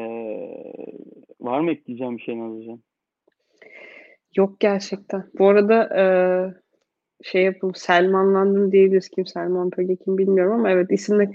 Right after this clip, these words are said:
Speaker 2: isim hatırlama konusunda gerçekten çok kötüyüm. Teşekkür ederim Ruth Bader Ginsburg ve Amy Coney Barrett. Coney Barrett. E, bugün hatta geçen gün onların da şeyleri vardı.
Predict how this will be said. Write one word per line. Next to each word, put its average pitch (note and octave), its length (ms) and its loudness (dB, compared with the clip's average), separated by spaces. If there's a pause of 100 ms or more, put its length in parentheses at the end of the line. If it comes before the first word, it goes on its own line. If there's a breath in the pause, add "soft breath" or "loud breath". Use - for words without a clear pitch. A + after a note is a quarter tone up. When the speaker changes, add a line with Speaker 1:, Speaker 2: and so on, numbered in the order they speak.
Speaker 2:
isim G#3 220 0
hatırlama G#3 400 6
konusunda G3 340 2
gerçekten G3 560 -2
çok F#3+ 200 -10
kötüyüm. F#3+ 380 -2 (340)
Teşekkür F3+ 400 -4
ederim F3 280 2
Ruth F3+ 160 -6
Bader F3 200 2
Ginsburg F#3 500 -4 (100)
ve G3 320 4 (100)
Amy F#3+ 200 0
Coney F3+ 260 -2 (260)
Barrett. E3+ 300 2 (880 soft breath)
Coney F#3 260 2
Barrett. F3+ 320 0 (460)
E, F3 40 0 (800)
bugün G3+ 220 6
hatta A3 280 6
geçen G3+ 360 4
gün G3+ 100 4
onların G3 400 4
da F#3+ 100 6
şeyleri F#3 420 2
vardı. F3 400 -2